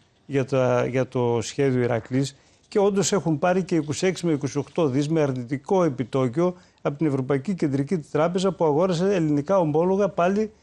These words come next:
ε, για λογαριασμό του, ε, του ελληνικού δημοσίου. Άρα υπάρχει, υπάρχει δυνατότητα να, να δούμε τα χρηματοδοτικά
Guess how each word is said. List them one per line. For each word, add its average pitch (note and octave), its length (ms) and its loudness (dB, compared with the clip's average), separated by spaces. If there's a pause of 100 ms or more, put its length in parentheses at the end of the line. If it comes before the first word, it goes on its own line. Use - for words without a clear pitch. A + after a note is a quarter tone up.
(240)
ε, F3+ 280 2
για D#3+ 180 2
λογαριασμό D#3 560 2
του, G#3 460 0
ε, G3 340 0
του F#3+ 120 -4
ελληνικού F#3+ 360 0
δημοσίου. G#3 500 2 (320)
Άρα D3 400 2 (280)
υπάρχει, D#3 720 0 (400)
υπάρχει F3 560 0
δυνατότητα D3+ 1080 2 (220)
να, D#3 440 2
να C#3+ 360 2
δούμε F#3+ 340 2
τα G3 140 2
χρηματοδοτικά C#3+ 800 0